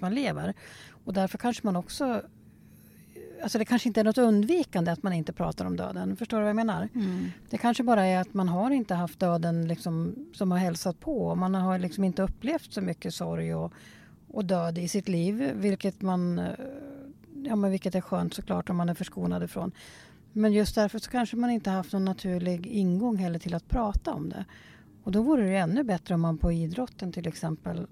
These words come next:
Speaker 1: eh, för in det. Psykisk ohälsa och man pratar om död och man sa-, pratar om depressioner eller vad det nu var.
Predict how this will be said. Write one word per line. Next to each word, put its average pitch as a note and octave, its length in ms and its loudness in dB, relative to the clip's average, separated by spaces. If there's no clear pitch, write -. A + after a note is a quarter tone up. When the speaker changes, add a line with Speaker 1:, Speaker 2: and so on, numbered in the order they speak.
Speaker 1:
eh, F3 180 -8
för F3+ 220 -2
in B3 320 2
det. E3 200 -4
Psykisk A3+ 480 -2
ohälsa F3+ 640 -2
och E3+ 80 -4
man F3+ 120 -4
pratar G3+ 280 -4
om F#3+ 140 2
död D#3+ 360 2
och E3 60 0
man F3+ 120 0
sa-, F#3+ 280 -4
pratar F#3+ 220 -2
om F3+ 100 -2
depressioner E3+ 800 -4
eller E3+ 300 -4
vad F#3 220 2
det F3 40 2
nu E3+ 140 0
var. E3 340 -2